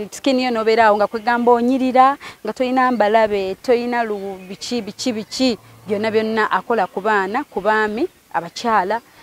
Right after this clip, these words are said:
mu skin yo, bw'oba yasigala mu skin yo, abaagala okukyusa ku kala, endabika, era Tina, gwe mba recommending, ennamba ze, zezo ku screen awo mikwano. Bwe ntyo mbagamba Hosh Fashions and Bridal Couture,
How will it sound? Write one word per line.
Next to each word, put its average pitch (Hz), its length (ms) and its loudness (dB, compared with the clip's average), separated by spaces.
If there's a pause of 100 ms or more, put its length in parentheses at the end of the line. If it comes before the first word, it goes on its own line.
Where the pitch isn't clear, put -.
(140)
mu 220 100 -2
skin 262 600 2
yo, 240 240 2
bw'oba 196 160 -2
yasigala 196 400 0
mu 190 80 -6
skin 196 400 -8
yo, 190 140 -6 (240)
abaagala 214 420 4
okukyusa 214 480 -4
ku - 240 -10
kala, 208 400 2
endabika, 196 560 0 (300)
era 180 180 -2
Tina, 196 460 -4 (300)
gwe 175 120 -4
mba 175 160 -4
recommending, 190 640 -4
ennamba 202 480 0
ze, 185 160 4 (300)
zezo 175 260 -4
ku - 100 -20
screen 208 640 -2
awo 190 180 6
mikwano. 190 640 -2 (320)
Bwe 247 120 10
ntyo 240 160 0
mbagamba 196 440 2
Hosh 240 280 -4
Fashions 202 360 -4
and 185 140 -2
Bridal 202 260 -2
Couture, 196 540 -6